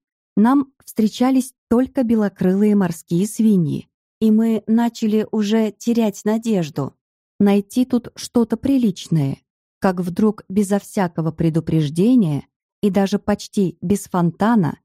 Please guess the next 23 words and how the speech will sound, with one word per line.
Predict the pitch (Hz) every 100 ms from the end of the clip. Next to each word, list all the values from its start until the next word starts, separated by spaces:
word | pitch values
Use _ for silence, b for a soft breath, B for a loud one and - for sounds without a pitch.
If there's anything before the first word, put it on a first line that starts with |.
| _ _ _
всего | - 220 202
в | 208 -
паре | 208 175
сотен | 165 180 165 160
метров | 160 165 156 156 - -
от | 165 156
яхты, | 147 143 - 226 262 _ _ _ _ 196
вынырнул | 233 302 285 247 247 240 -
знакомый | 190 175 180 165 180 190 202
силуэт. | - 175 160 131 - _ _ _ _ -
Горбач. | 170 175 165 170 160 - - _ _ _ _ _
Мы | 196 208
привыкли | 220 214 220 220 208 202 -
замечать | 190 202 196 - 226 - 214
их | 196 -
издалека, | 208 190 220 233 - 151 - _ _ _ _ -
так | 202 196
как | - 180
фонтан | - 180 180 175 208 220 -
активно | 180 - 202 190 180 160
кормящегося | 175 180 170 160 - 147 147 -
кита — | 139 151 208 254 _ _ _ _ -
обычно | 196 180 254 - 262